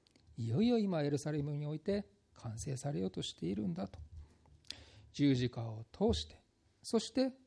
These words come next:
復活を通して、神様の救いのご計画が成し遂げられようとしているんだということが、ここに表されています。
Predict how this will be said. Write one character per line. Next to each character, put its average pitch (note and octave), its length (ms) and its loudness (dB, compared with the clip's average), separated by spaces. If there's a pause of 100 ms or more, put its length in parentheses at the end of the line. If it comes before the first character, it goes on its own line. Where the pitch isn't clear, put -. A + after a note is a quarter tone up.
復 - 180 -2 (140)
活 - 320 -6
を E3 260 2
通 B3+ 220 -2
し - 120 -4
て、 - 200 -10 (500)
神 C3+ 240 0
様 B2 220 -2
の A3 100 6
救 - 240 -4
い F3+ 80 0
の D#3+ 140 -2
ご C#3 160 -4
計 E3 200 -4
画 E3 300 -6
が G3+ 200 0 (320)
成 A2 160 -4
し - 140 -12
遂 D#3 140 0
げ G3 140 0 (220)
ら E3+ 100 -2
れ G#3 80 0
よ B3 100 0
う - 20 -4
と G#3+ 120 -6
し - 120 -8
て - 120 -14
い G3+ 140 -4
る G#3+ 140 -2
ん G3+ 40 0
だ C4+ 120 0
と - 100 -8
い - 60 -6
う - 40 -12
こ F#3 140 -12
と F3 160 -8
が、 A3+ 180 0 (420)
こ - 120 -14
こ G#2+ 140 -12
に G3 240 0 (100)
表 A#2 280 -8
さ C3 140 -12
れ A#2+ 100 -8
て A#2 140 -14
い A#2 60 -6
ま A2+ 140 -8
す。 - 200 -14